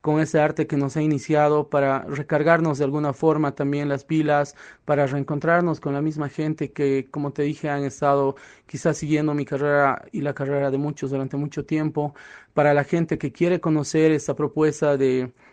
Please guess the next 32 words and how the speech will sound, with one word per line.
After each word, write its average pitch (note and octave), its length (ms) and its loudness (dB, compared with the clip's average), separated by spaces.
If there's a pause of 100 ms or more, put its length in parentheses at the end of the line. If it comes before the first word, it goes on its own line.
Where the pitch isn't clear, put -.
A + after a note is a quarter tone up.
(140)
de C#3+ 160 0
la C#3+ 100 2
canción D#3 380 -2
de D3+ 80 4
autor D3+ 540 2 (640)
que D3 220 2
ha C#3+ 120 4
estado C#3 760 4
remando, C#3 960 2 (160)
em, B2+ 680 -4 (120)
quizás E3+ 440 0
de D#3+ 60 4
alguna D3+ 300 2
forma D#3 380 2
en C3+ 60 -2
contracorriente C#3 680 -4
durante B2+ 300 -4
todo C#3+ 140 -2
este C3+ 180 -6
tiempo. F#3 480 0 (560)
Eh, C#3+ 420 0
nada E3 240 4
más, D#3+ 400 2
eh, C#3+ 180 -4
convocarles D#3+ 760 0
a C#3+ 60 -2
todos D#3 320 0
ustedes E3 720 0 (300)
a C#3+ 120 -4
que D3 260 0
nuevamente D#3 520 2
podamos D3 600 0